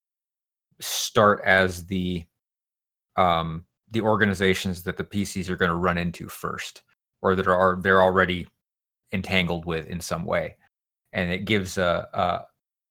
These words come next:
it gives both the players and the G M a, um, basket of ready-made,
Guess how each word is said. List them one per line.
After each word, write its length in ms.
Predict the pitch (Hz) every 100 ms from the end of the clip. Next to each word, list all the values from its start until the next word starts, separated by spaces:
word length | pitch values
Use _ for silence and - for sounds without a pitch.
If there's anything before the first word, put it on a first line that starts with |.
| _ _ _ _
it 200 | 120 -
gives 220 | 120 101
both 520 | 85 110 117 - - _ _ _ _ _ _
the 180 | 92 98
players 380 | 87 - 110 101
and 80 | 95
the 80 | 95
G 240 | 95 101
M 300 | 95 90 85 - _ _ _ _ _ _ _ _ -
a, 440 | 110 95 90 90 _ -
um, 420 | 92 85 82 82 - _ _ _ _ _ _ -
basket 720 | 98 107 101 110 - 98 - _ _
of 440 | 104 87 85 - - _ _ _ -
ready-made, 800 | 92 104 104 98 92 90 87